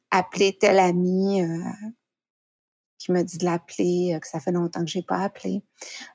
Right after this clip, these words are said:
Je vais faire le rangement de mes livres dans la bibliothèque. » Voilà, aussi simple que cela. Rien de compliqué. Je vais aller faire un, une raide de vélo.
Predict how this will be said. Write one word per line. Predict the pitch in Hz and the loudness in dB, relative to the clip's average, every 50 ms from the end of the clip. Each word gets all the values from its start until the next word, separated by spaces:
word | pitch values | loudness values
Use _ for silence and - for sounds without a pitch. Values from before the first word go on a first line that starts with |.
| - | 0
Je | 208 208 220 | 2 4 4
vais | 220 | 4
faire | 220 - 214 214 220 | 6 6 6 8 8
le | 214 202 | 6 6
rangement | 196 - 190 214 208 208 208 190 196 214 208 214 | 6 4 4 4 4 4 0 0 0 0 2 2
de | 214 208 | 2 2
mes | 208 214 214 214 | 2 2 2 2
livres | 202 196 202 196 196 190 175 - | 2 2 0 0 0 -2 0 0
dans | 202 185 | 0 2
la | 185 185 | 0 0
bibliothèque. » | 180 160 180 170 - 202 208 214 226 220 - - 190 180 180 175 _ _ - - - _ _ _ _ _ _ _ _ _ _ _ _ _ _ - | -4 -6 -8 -6 0 2 4 4 2 2 0 0 2 2 0 -2 _ _ -20 -20 -20 _ _ _ _ _ _ _ _ _ _ _ _ _ _ 4
Voilà, | 107 98 - 120 107 - - - _ _ _ _ _ - | 6 6 6 6 4 2 -4 -14 _ _ _ _ _ 2
aussi | - 240 220 - - 220 | 4 4 4 2 0 -2
simple | 208 - - 226 226 220 220 | 0 2 4 4 4 4 2
que | - 190 | 2 2
cela. | 180 - - 196 175 - - _ _ _ _ _ _ - | 0 2 2 0 0 0 -2 _ _ _ _ _ _ 0
Rien | 202 190 202 220 233 | 2 4 4 4 4
de | 240 226 | 4 4
compliqué. | - 220 202 214 - - - 185 170 - - _ _ _ _ _ _ - | 4 2 2 2 -2 -4 -2 0 0 0 -2 _ _ _ _ _ _ 2
Je | 180 196 | 4 6
vais | |
aller | 196 190 185 190 185 185 | 6 8 6 6 4 2
faire | 180 - 208 196 190 170 | 2 4 4 4 4 4
un, | 190 180 180 175 175 175 170 180 185 - _ _ _ _ _ _ _ - | 2 2 2 2 2 2 0 0 -2 -4 _ _ _ _ _ _ _ 0
une | 180 180 | 0 2
raide | 165 180 170 160 | 4 4 2 4
de | 180 180 | 2 2
vélo. | 165 196 202 185 175 208 - - | 2 2 2 2 2 0 -2 -4